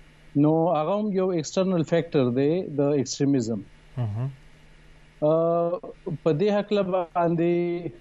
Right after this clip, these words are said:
Speaker 1: آ، تقریباً تھرټی فور، چونتیس یونیورسټیانې دي د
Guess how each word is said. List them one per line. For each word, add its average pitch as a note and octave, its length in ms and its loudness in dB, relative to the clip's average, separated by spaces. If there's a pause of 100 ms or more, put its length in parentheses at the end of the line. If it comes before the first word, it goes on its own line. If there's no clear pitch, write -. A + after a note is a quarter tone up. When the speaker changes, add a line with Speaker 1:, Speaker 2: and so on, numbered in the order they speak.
(100)
Speaker 1:
آ، C#3+ 240 0
تقریباً D3 680 0 (640)
تھرټی D#3 320 0
فور، G3 340 0
چونتیس G3 540 -2
یونیورسټیانې D3+ 720 0
دي E3+ 240 0
د D3 80 -2